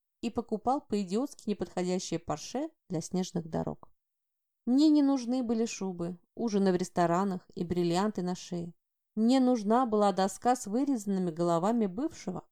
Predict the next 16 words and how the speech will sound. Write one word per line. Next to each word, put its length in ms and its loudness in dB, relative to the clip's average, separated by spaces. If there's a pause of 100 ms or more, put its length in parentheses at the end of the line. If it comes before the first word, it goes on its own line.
(180)
ночные 420 0
разговоры 680 0 (240)
и 60 0
качание 640 2
в 80 -8
снегу. 500 -4 (600)
Как 340 0
я 160 2
могла 380 4
злиться 380 -2
на 220 4
обман, 420 0
если 300 -4
сама 380 0
обманывала 840 -2
Уилла? 400 -8